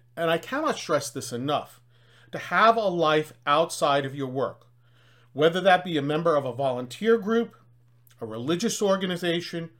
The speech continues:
or some sort of other social group. You don't want to leave your place of employment and come to realize that your employer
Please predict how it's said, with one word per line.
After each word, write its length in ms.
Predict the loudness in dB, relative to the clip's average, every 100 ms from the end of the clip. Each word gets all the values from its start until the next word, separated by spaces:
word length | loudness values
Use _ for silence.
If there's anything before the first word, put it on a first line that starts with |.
| _ _ -14
or 160 | -12
some 320 | -10 -2 -2
sort 340 | -2 -4 0 0
of 140 | 0
other 260 | 0 0 -2
social 520 | -2 0 0 -4 -12
group. 340 | -14 -20 _ _ _ _ _ _ _ _ _
You 300 | -4 -2 -2
don't 360 | 2 2 2
want 140 | 0 0
to 60 |
leave 260 | 0 0 -2
your 160 | 0 -2
place 540 | -2 0 0 0 -6
of 100 | -6
employment 680 | -6 -6 -4 -2 0 -4 -6
and 140 | -14 -4
come 220 | -2 -2
to 100 | -4
realize 560 | -6 -2 0 2 0 -4 _ _ _ _
that 280 | -4 -4 -6
your 100 | -8
employer 800 | -8 -2 2 4 4 2 0